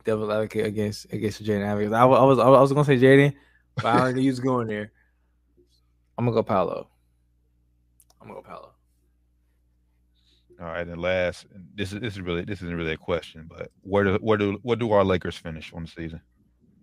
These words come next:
Speaker 1: Uh, let's pull back up the, let's pull back up the
Speaker 2: Yeah.
Speaker 1: standings here. I'm gonna say ninth in the
Speaker 2: Hmm.
Speaker 1: West.
Speaker 2: That's playing again.
Speaker 1: Yep.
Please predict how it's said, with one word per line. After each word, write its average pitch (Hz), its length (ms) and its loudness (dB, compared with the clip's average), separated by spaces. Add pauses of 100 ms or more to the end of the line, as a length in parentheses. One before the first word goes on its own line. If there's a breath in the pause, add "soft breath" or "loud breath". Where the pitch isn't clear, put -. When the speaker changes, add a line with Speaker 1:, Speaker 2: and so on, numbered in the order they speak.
(1080)
Speaker 1:
Uh, 143 560 2
let's 139 180 2
pull 120 120 -6
back 113 120 -4
up 110 140 -4
the, 110 80 -6
let's 107 200 -4
pull 123 120 -8
back 120 180 -2
up 113 140 -4
the 110 420 0
Speaker 2:
Yeah. 113 60 0
Speaker 1:
standings 101 680 -6
here. 95 840 -6 (3500 loud breath)
I'm 117 100 -2
gonna 117 160 2
say 104 240 0
ninth 90 320 -6 (960)
in - 80 -20
the - 60 -12
Speaker 2:
Hmm. - 80 -10
Speaker 1:
West. - 380 -18 (1120)
Speaker 2:
That's - 140 -20
playing 90 520 -2
again. 80 340 -12 (680)
Speaker 1:
Yep. - 260 -14